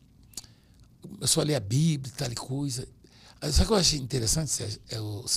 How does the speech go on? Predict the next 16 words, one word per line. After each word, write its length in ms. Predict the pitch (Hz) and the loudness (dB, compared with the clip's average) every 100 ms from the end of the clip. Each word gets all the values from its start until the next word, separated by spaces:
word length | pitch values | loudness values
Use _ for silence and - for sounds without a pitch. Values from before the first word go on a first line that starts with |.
| - | -2
o 60 | |
Celso, 280 | 101 101 - | -4 -2 -2
que 220 | 123 123 - - - - - - - - - | 0 -4 -6 -16 -18 -20 -20 -20 -20 -20 -4
esse 220 | 131 160 | 2 4
pessoal, 600 | - 175 - 98 127 117 - - - - _ - - _ - - - - - - - | 6 4 4 2 -4 -4 -10 -20 -20 -20 _ -20 -20 _ -20 -20 -20 -20 -20 -16 -4
assim, 300 | - 139 127 | -2 0 2
simples, 800 | - 220 254 240 190 139 123 262 | 4 4 2 -2 -2 -4 -4 -4
aparentemente, 680 | 131 135 135 123 110 160 143 | -6 -2 -2 -2 -2 -4 -4
tal 120 | 139 | -6
e 40 | |
coisa, 180 | 120 139 - - - - | -6 -10 -12 -20 -20 -18
o 80 | 131 | 0
que 100 | 208 | 2
aparece 460 | - 190 175 185 151 | 4 4 4 6 4
de 60 | |
advogado, 840 | 151 151 135 127 90 117 123 98 | 4 4 2 0 0 0 0 -2